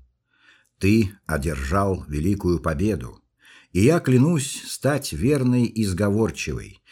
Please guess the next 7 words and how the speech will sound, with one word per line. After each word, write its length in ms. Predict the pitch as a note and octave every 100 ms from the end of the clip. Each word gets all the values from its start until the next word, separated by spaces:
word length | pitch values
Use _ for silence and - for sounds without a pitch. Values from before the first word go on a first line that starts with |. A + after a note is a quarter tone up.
| - -
и 100 | G#2
никогда 580 | G2+ F2+ C#2+ B1+ B2
не 280 | A#2+ G2 E2
идти 500 | C#2 - G2+ A2+ G2 -
против 400 | E2+ F#2 F2+ D#2+
тебя». 400 | - C#2 B1+ - _ _ _ _ _ _ _ _ _ _ _ _
Ульфкель 640 | F2 A2 G#2 A#2+ B2 A#2+